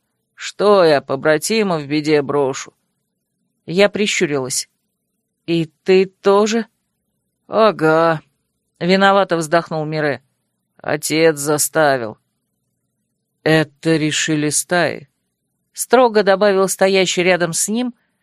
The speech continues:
похожий как две капли воды Мире.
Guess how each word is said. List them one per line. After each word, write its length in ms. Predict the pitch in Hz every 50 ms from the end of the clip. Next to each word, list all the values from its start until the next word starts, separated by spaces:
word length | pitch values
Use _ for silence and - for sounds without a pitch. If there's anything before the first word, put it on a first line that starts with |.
| _ _ -
похожий 520 | - 180 - - 254 262 214 220 220 202
как 240 | - 196 180 175 165
две 180 | 175 185 202
капли 360 | 196 - 196 190 185 - 160 165
воды 320 | 156 160 160 156 175 170
Мире. 420 | 165 165 160 147 151 143 127 120